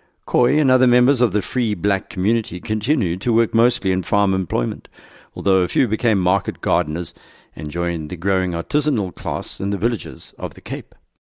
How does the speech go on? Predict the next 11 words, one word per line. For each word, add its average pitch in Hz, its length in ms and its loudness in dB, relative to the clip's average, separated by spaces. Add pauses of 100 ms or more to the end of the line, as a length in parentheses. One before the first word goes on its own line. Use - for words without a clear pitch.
(120)
Emancipation 160 760 2
at 95 80 0
the - 80 -14
Cape 110 260 -4
freed 120 380 -2
slaves 110 460 2
into 107 180 -2
the 101 120 -2
category 104 520 -2
free 98 440 -2
black, - 500 -2